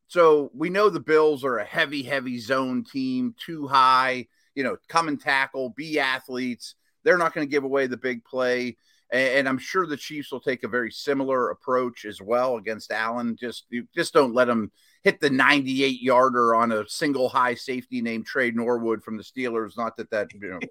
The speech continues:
<laughs> bothered me at all. <laughs> You know, but that being said, I think that both these coaches and quarterbacks figure it out and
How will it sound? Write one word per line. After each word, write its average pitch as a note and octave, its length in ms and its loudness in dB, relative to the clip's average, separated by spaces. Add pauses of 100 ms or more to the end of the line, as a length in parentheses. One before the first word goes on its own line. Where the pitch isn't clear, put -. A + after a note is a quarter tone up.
(100)
<laughs> - 180 -20
bothered C3+ 340 4
me B2 140 0
at A#2 80 2
all. A#2 300 2 (260)
<laughs> E3 60 2 (1120)
You E3 200 6
know, B2 100 -4 (360)
but G3+ 140 0
that A3+ 180 4
being G#3+ 200 -4
said, G3 360 2
I E3 140 4
think F3+ 240 -2
that F3+ 200 2 (160)
both F#3 240 4
these F#3+ 200 -8
coaches F#3+ 580 -2
and D3 160 -8
quarterbacks E3 720 -2 (440)
figure F#3 380 6
it E3+ 60 4
out E3+ 420 4 (100)
and D3 540 0